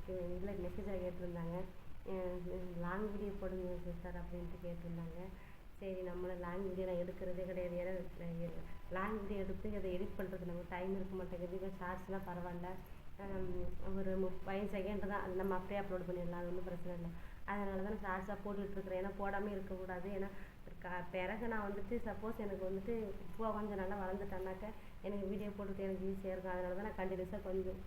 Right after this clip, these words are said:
இந்த ஷார்ட்ஸாவது வீடியோ போட்டுட்டு இருப்போம் அப்படின்ட்டு போட்டுட்டு இருக்கிறேன். லாங் வீடியோ வந்துட்டு முடிஞ்சா நான் போடுறேன் இனிமே. ஆ, இங்க எனக்கு இப்போ ஒடிசா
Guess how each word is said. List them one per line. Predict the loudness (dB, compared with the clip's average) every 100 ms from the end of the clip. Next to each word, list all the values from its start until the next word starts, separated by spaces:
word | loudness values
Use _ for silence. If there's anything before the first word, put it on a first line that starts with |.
| -2
இந்த | -2 0
ஷார்ட்ஸாவது | 2 2 2 2 2
வீடியோ | 2 2
போட்டுட்டு | 2 2 0 -2
இருப்போம் | -2 -2 0
அப்படின்ட்டு | 0 0 0 -2 0
போட்டுட்டு | 0 0 -2
இருக்கிறேன். | -2 -2 -2 -2 -6 -10 -12 -2
லாங் | 0 2 2
வீடியோ | 0 0
வந்துட்டு | 0 0 2
முடிஞ்சா | 2 0 0
நான் | 0 0 0
போடுறேன் | 0 0 0 0
இனிமே. | 0 0 -2 -6 -10 -14 -12 -8
ஆ, | -4 -2 -2 -2 -6 -8 -10 -8
இங்க | 0 2
எனக்கு | 4 2
இப்போ | 0 0 0 0
ஒடிசா | 0 2 2